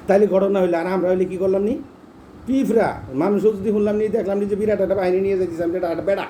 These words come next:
আমি তো একটা বেড়া, আমরা যাই না, কেউ মিছিল মিটিং নিয়ে যাই, কোনো মিছিল মিটিং যদি নিয়ে যাই, যদি সামনে কে থাকলো, যদি কোনো রকমের একটু কথা কয়, একটু মার।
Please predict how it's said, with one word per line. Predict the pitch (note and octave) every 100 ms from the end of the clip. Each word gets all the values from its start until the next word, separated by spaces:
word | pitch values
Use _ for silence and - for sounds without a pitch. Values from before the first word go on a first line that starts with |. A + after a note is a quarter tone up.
| - - - - -
আমি | - F#3
তো | F#3+
একটা | G3
বেড়া, | A3 G#3
আমরা | D#3+ E3+
যাই | F#3 F3+
না, | G3
কেউ | G#3 F3+
মিছিল | F#3 F#3 E3+
মিটিং | E3 E3+ F3+
নিয়ে | F#3+ D3
যাই, | E3 - - -
কোনো | F3 F#3
মিছিল | F#3 F#3 F#3+
মিটিং | F#3+ F#3+ F#3
যদি | F#3 G3
নিয়ে | G#3 G3+
যাই, | D#3 A2+ - - C3
যদি | F#3 F#3+
সামনে | - G3+ F#3+
কে | F#3+ A3+
থাকলো, | F3 D#3+ D3+
যদি | F3 F3+
কোনো | F#3+ G3
রকমের | F#3+ G3
একটু | G3 A3
কথা | F#3+ F#3
কয়, | E3
একটু | F3+
মার। | G3 F#3+